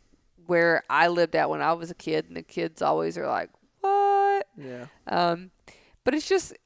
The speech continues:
Speaker 1: like, like we've said a bunch of times, it's breaking that mold and showing them, like, this is where it started, but this isn't where it has to end. And,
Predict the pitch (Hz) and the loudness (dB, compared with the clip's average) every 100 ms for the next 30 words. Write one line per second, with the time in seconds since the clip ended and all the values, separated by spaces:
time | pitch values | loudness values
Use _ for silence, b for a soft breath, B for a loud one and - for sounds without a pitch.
0 | - 233 - _ _ - 277 - 247 - | 0 0 0 _ _ -6 -4 -2 -2 2
1 | 180 175 170 - 190 165 180 - - 180 | 2 2 -2 0 0 0 -4 -12 0 0
2 | - 220 214 196 160 170 175 180 170 165 | 0 -6 -2 0 0 0 0 0 -4 -2
3 | - 160 165 165 165 170 170 - 185 - | 2 2 2 -2 0 0 0 -2 -2 -2
4 | 233 - 202 165 170 180 175 - - - | -6 -6 0 2 4 2 -2 -8 -8 -2
5 | 151 175 196 202 196 170 - - 151 - | -2 0 -4 -4 -6 -6 -10 -10 -12 -10
6 | - 165 165 - - - 180 185 b b | -10 -10 -10 -14 -16 -16 -16 -20 b b
7 | b b b b _ - 92 170 190 175 | b b b b _ -8 -6 -6 -8 -18